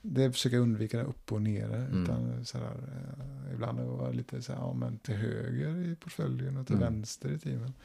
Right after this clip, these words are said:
Speaker 2: Mm.
Speaker 1: Jag vet inte, så jag gillar inte riktigt det här hierark-, hierarkiska tänkandet.
Speaker 2: Nej, jag har ju också lekt med en tanke på tal om det, typ rita,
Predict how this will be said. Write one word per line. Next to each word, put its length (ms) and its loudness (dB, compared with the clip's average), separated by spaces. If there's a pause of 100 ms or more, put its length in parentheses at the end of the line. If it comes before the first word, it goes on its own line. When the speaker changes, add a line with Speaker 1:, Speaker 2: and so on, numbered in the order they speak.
Speaker 2:
Mm. 180 0 (380)
Speaker 1:
Jag 80 -2
vet 160 0
inte, 260 -6
så 80 0
jag 160 6
gillar 160 8
inte 140 2
riktigt 200 -2
det 0 -
här 80 -2
hierark-, 560 -4
hierarkiska 440 0
tänkandet. 440 -4 (300)
Speaker 2:
Nej, 300 12
jag 80 2
har 60 10
ju 60 12
också 240 10
lekt 220 12
med 60 10
en 60 8
tanke 240 8
på 80 -6
tal 200 12
om 100 12
det, 300 12
typ 260 6
rita, 640 10